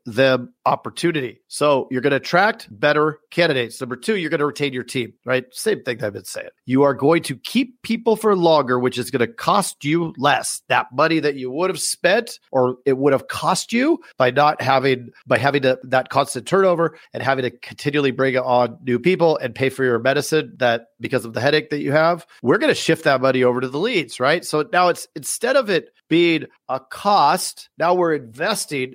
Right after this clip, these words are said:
into leads, which are then gonna turn around and be the gas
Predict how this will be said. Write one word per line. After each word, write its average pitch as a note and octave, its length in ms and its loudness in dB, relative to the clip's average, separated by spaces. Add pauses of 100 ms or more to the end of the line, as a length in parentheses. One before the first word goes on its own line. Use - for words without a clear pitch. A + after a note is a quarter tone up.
into B2+ 640 -2
leads, D#3 440 2
which C3 200 -2
are C3+ 80 2
then C3+ 240 -4
gonna B2+ 240 -2
turn C3+ 240 -4
around A#2+ 320 2
and G#2+ 160 -10
be A2+ 120 -2
the G#2+ 120 -4
gas A#2 560 2